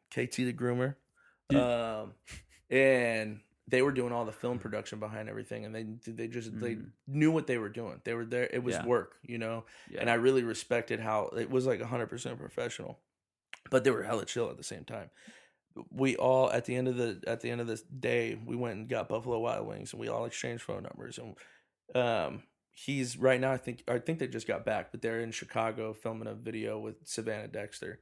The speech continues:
Speaker 2: Mm-hmm.
Speaker 1: And I saw that, and she's really big in the Florida scene right now and a lot of the country hip hop. And I was like, "Well, dude, if they're filming a video with her, she's got, like, a pretty good, you know, following, and she's good."
Speaker 2: Right.
Speaker 1: You know what I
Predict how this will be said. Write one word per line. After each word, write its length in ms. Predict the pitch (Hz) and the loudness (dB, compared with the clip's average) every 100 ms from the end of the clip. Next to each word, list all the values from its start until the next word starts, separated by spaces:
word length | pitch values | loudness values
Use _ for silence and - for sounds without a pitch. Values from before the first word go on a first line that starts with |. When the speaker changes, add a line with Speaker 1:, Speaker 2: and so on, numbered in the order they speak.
| _ | _
Speaker 2:
Mm-hmm. 380 | 123 120 117 117 127 | -8 -6 -4 0 4
Speaker 1:
And 400 | 123 120 113 107 | 6 6 2 2
I 240 | 117 113 | 2 2
saw 280 | 110 127 120 | 4 4 4
that, 200 | 110 117 | 4 0
and 80 | - | -2
she's 360 | - 123 117 - | -4 -4 -4 -6
really 280 | - 120 | -2 -2
big 220 | 117 120 117 | 0 -2 -2
in 60 | |
the 60 | 113 | -6
Florida 320 | - 117 113 | -4 -2 -2
scene 240 | - 120 | -4 -6
right 180 | 117 117 | -6 -6
now 200 | 113 113 | -6 -4
and 80 | 113 | -4
a 40 | |
lot 140 | 113 113 | -4 -4
of 60 | 110 | -6
the 80 | |
country 340 | 107 113 110 113 | -8 -8 -6 -6
hip 200 | 113 113 | -6 -4
hop. 240 | 113 110 - | -4 -4 -4
And 280 | 113 110 110 _ _ _ - | -4 -6 -10 _ _ _ -2
I 100 | 110 | 2
was 260 | 113 110 | 2 2
like, 380 | 117 107 101 - _ _ _ _ _ - | 0 0 -2 -8 _ _ _ _ _ -4
"Well, 80 | 127 | 0
dude, 160 | 139 117 | 0 0
if 80 | |
they're 80 | - | -2
filming 300 | 120 127 120 | -2 -2 -2
a 40 | 107 | -2
video 320 | 117 127 113 | -2 0 0
with 120 | 110 | -2
her, 380 | 113 110 110 107 | -4 -4 -6 -8
she's 240 | - 127 123 | -6 -4 -2
got, 340 | 120 107 - | -2 -4 -4
like, 220 | 117 98 | -6 -6
a 80 | 98 - _ _ | -10 -16 _ _
pretty 220 | - 123 117 | -2 -2 -2
good, 380 | 110 107 - - _ - | -4 -4 -6 -14 _ -12
you 140 | 123 | -8
know, 240 | 104 67 - _ _ _ _ _ - | -8 -10 -14 _ _ _ _ _ -4
following, 440 | 117 120 120 104 | 0 2 0 -4
and 160 | 104 123 | -4 -4
she's 200 | - 113 | -4 -6
good." 380 | - 117 117 - _ _ - - | 0 2 2 -2 _ _ -20 -4
Speaker 2:
Right. 180 | 113 110 | 2 4
Speaker 1:
You 40 | |
know 60 | 117 | 4
what 60 | |
I 20 | 107 | 2